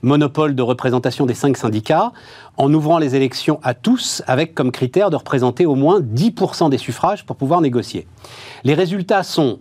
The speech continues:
une amélioration de la perception des employeurs à l'égard des syndicats, confiance accrue aussi du côté des salariés, avec une augmentation de la syndicalisation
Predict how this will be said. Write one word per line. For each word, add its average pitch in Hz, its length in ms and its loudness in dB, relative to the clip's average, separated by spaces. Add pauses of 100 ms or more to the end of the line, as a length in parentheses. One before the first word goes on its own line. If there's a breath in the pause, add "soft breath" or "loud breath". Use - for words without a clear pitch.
(120)
une 131 200 2
amélioration 220 800 2
de 131 80 0
la 127 80 2
perception 202 920 0
des 131 300 2
employeurs 151 600 0
à 110 40 0
l'égard 113 220 0
des 117 60 -4
syndicats, 104 480 -6 (840 loud breath)
confiance 208 600 0
accrue 226 600 -2
aussi 160 540 0
du 123 180 0
côté 123 280 -2
des 101 100 -4
salariés, 139 640 0 (300 loud breath)
avec 123 300 -2
une 131 220 4
augmentation 170 800 0
de 120 60 -2
la 113 100 0
syndicalisation 135 920 0